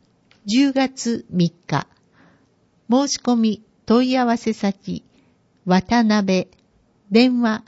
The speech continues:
零八零一一一九の六三三七。二、小中学生勝利大会、勝利部。十月十八日、日曜。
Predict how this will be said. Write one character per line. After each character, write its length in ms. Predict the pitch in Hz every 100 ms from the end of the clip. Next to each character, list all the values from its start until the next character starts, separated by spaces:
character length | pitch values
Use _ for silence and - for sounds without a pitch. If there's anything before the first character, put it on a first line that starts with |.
| _
零 280 | 190 262 285
八 440 | 294 269 - 196 175
零 340 | 180 165 - _ _ _
一 380 | 214 208 - 277
一 300 | 277 - 190
一 260 | 180 - 185
九 400 | - 214 208 175
の 300 | 143 147 - _ -
六 260 | 180 - 254
三 460 | - 247 240 190
三 440 | - - 180 165 165
七。 300 | 165 143 - _ _ _ _ _ _ _ _ _ _ _ _ _ -
二、 320 | 220 220 - _ _ _ _ _ _ _ _
小 400 | - - 277 285
中 360 | 285 - 285 269
学 220 | 277 269
生 320 | - 170 151 -
勝 340 | - 240 247
利 160 | 233 226
大 300 | - 214 175
会、 380 | - 139 - - _ _
勝 400 | - - 247 247
利 140 | 220 214
部。 240 | 151 - _ _ _ _ _ _ -
十 300 | 190 277 269
月 340 | 262 262 233
十 300 | 214 226 233
八 320 | 220 220 -
日、 480 | 202 196 - 180 175 - _
日 420 | 185 180 - 214
曜。 280 | 196 151 -